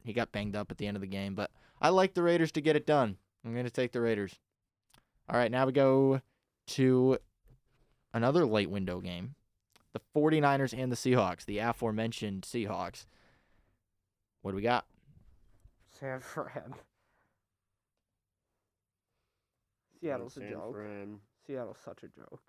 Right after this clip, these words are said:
Speaker 3: Seahawks
Speaker 1: They might
Speaker 3: are
Speaker 1: be, like, the worst team in the N F L right now, besides the Lions.
Speaker 3: Oh, yeah. Whoa, whoa.
Speaker 2: Dude, the
Speaker 3: Hey.
Speaker 2: Lions might be better than them.
Speaker 3: Yeah, you're right. Put, I didn't even get a chance to say my thing
Speaker 1: You, I
Speaker 3: yet.
Speaker 1: thought you said, I thought you
Speaker 3: I
Speaker 1: said
Speaker 3: was,
Speaker 1: San
Speaker 3: I was,
Speaker 1: Fran.
Speaker 3: I was going, I was getting
Speaker 1: Oh.
Speaker 3: into it. I was
Speaker 1: Well, are you picking San Fran?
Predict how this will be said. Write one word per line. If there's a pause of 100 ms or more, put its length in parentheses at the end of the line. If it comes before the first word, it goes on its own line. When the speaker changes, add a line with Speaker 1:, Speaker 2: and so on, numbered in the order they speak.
(720)
Speaker 3:
Seahawks (140)
Speaker 1:
They
might
Speaker 3:
are
Speaker 1:
be,
like,
the
worst
team
in
the
N
F
L
right
now, (220)
besides
the
Lions. (320)
Speaker 3:
Oh,
yeah. (140)
Whoa,
whoa.
Speaker 2:
Dude,
the
Speaker 3:
Hey.
Speaker 2:
Lions (100)
might
be
better
than
them. (180)
Speaker 3:
Yeah,
you're
right.
Put, (120)
I
didn't
even
get
a
chance
to
say
my
thing
Speaker 1:
You,
I
Speaker 3:
yet.
Speaker 1:
thought
you
said, (260)
I
thought
you
Speaker 3:
I
Speaker 1:
said
Speaker 3:
was,
Speaker 1:
San
Speaker 3:
I
was,
Speaker 1:
Fran.
Speaker 3:
I
was
going,
I
was
getting
Speaker 1:
Oh.
Speaker 3:
into
it.
I
was (320)
Speaker 1:
Well,
are
you
picking
San
Fran?